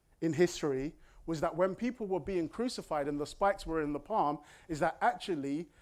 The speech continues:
criminals were able to muster up the strength to pull the spike out, get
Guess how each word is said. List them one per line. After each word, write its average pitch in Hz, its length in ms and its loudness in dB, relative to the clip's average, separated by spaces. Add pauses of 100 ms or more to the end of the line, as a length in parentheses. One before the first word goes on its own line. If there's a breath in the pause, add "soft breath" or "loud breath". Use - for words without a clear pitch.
(200 soft breath)
criminals 196 540 0
were 151 220 -6
able 175 260 2
to 151 360 2
muster 175 520 2
up 170 140 -2
the 156 80 0
strength - 540 2 (340 soft breath)
to 175 120 0
pull 262 540 6
the 170 120 0
spike - 480 -2
out, 151 260 -8 (840 soft breath)
get 196 280 2